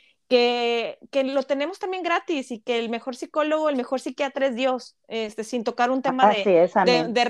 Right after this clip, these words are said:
Speaker 1: de religión, ¿verdad? Pero,
Speaker 2: Exactamente.
Speaker 1: pero, eh, eh, y es gratis, y ahí está. Entonces, ese equilibrio se busca en,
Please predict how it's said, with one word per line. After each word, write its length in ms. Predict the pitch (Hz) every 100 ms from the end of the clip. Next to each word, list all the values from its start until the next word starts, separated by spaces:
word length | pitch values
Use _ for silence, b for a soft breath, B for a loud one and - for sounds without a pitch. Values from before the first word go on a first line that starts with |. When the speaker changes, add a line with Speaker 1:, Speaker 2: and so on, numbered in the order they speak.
| 226
Speaker 1:
de 140 | 233
religión, 640 | 226 233 214 - 262 254 269
¿verdad? 320 | 214 226 226
Pero, 320 | 202 208 202
Speaker 2:
Exactamente. 640 | 170 - 196 180 170 190 185
Speaker 1:
pero, 340 | 285 277 277 277
eh, 140 | 277 269 277
eh, 100 | 269
y 120 | 285 311
es 120 | 285
gratis, 500 | 320 480 294 208 -
y 120 | 240
ahí 160 | 254 294
está. 340 | - 392 370 -
Entonces, 520 | 247 277 269 302 - _ _ -
ese 400 | 269 311 - 392
equilibrio 680 | 392 330 330 294 262 277 294
se 120 | 254
busca 420 | 247 240 285 277 -
en, 380 | 240 220 214